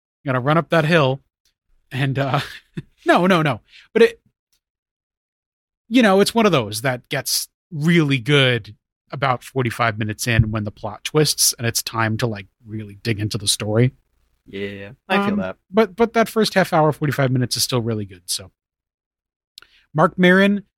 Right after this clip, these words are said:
Speaker 1: plays a snake that is dressed like Hunter S. Thompson. How do you like that?
Speaker 2: <laughs>
Speaker 1: All right.
Speaker 2: I'm okay with that.
Speaker 1: That's what
Speaker 2: I
Speaker 1: we've
Speaker 2: like
Speaker 1: been
Speaker 2: that.
Speaker 1: watching. Without further ado, do you have anything else, Jared? Nothing really, right? O'Doyle rules.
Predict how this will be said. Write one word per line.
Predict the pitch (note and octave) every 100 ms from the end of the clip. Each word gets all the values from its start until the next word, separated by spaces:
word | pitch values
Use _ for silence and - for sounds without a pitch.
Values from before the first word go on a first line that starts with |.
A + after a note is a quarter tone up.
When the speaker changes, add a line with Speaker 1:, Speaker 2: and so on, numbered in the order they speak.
| _
Speaker 1:
plays | D3+ C3
a |
snake | B2 - F3 F#3
that | C3
is | A#2 G#2+
dressed | C#3 C#3+ - A#2+
like | A2+
Hunter | - C3+ C3+
S. | A#2+ -
Thompson. | B2 A2+ G#2+ - _ _ -
How |
do | C#3
you | C3+
like | B2+ - G#2 - _ _ _ _ -
that? | F3+ -
Speaker 2:
<laughs> | - - - A3+ _ - - - - - - - _ _ _ _ _ - - - _ _ -
Speaker 1:
All | C4
right. | C#4 D3
Speaker 2:
I'm | G#3+ D3+
okay | F#2+
with | F2 -
that. | F2+ F#2 _ _
Speaker 1:
That's | E3+ A#3 -
what | B3
Speaker 2:
I |
Speaker 1:
we've | G#3+
Speaker 2:
like | G#3
Speaker 1:
been |
Speaker 2:
that. | A3
Speaker 1:
watching. | A#3 - D#3 F#3 -
Without | E3+ F#3+
further | - G#3 F#3+ E3
ado, | C#3 F3 C#3 B2 D3+
do | D#3
you |
have | E3
anything | E3+ E3+
else, | E3+ E3+ -
Jared? | F3+ F3 D#3
Nothing | C#3+ D3
really, | D3 C#3+ C#3
right? | C#3 D3+
O'Doyle | C3+ C#3+ D3
rules. | C#3 C#3 C#3 C#3 C3